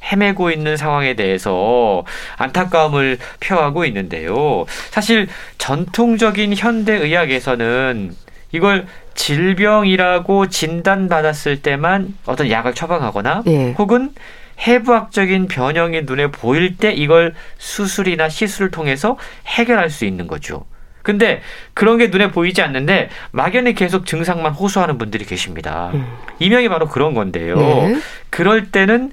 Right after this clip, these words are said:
Speaker 1: 사실은 병원에서 할 수 있는 게 그 증상을 완화시키는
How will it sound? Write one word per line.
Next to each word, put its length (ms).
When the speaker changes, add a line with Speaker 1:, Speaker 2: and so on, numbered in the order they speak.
Speaker 1:
사실은 640
병원에서 420
할 100
수 120
있는 280
게 220
그 180
증상을 540
완화시키는 880